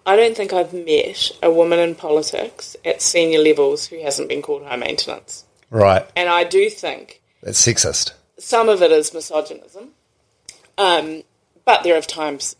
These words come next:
Speaker 1: absolutely,
Speaker 2: Mm.
Speaker 1: I've been high maintenance. And that's in part, like, I do get, and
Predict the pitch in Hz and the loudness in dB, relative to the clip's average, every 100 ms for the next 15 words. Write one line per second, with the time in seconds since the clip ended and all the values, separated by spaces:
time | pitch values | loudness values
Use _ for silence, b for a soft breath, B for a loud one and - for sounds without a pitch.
0 | _ 156 151 - 139 147 - - - 104 | _ -8 -4 -4 -4 -6 -8 -18 -6 0
1 | 92 90 - _ - 147 156 147 139 139 | 0 0 -4 _ -12 -4 0 0 -2 -6
2 | 120 - - - - - B B B - | -4 -4 -4 -8 -10 -10 B B B 0
3 | 202 254 - 440 359 - 202 180 - - | 2 2 2 0 0 -4 -4 -2 -2 -10
4 | b b b 202 214 208 220 240 214 185 | b b b 2 2 4 2 2 2 2
5 | - 202 | 2 0